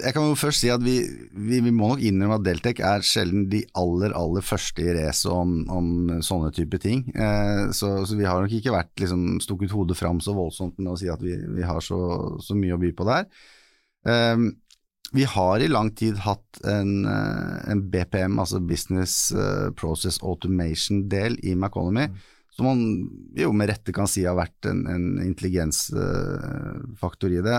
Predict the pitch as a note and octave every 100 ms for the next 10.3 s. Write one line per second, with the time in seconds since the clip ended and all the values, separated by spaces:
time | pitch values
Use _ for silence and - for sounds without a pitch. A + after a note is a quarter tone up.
0 | - G#2 G2 - G2 - F#2+ D2+ D#2+ A2
1 | A2+ G2+ G#2 G#2 - - - F2 D#2+ F2+
2 | E2 C#2+ D#2+ E2 - D2 - - - -
3 | - - A#2+ B2+ A#2 A#2 A2+ - E2 G#2+
4 | A#2 A2 A#2 A2 G2+ G#2+ G#2+ F#2+ - F#2+
5 | A#2 A2 D#3+ - G#2 F#2 F#2+ G2+ - -
6 | A2 G#2+ G2+ G#2 G2+ F2+ F#2+ G2 G2+ F#2
7 | F#2 - D#2 - F#2 F#2 G2 - C3+ F#2
8 | F#2 G#2 - F#2+ F#2+ F#2+ F2+ F2+ E2 D#2
9 | D#2 D#2+ E2+ F2+ - E2+ - E2 - F2+
10 | G2 -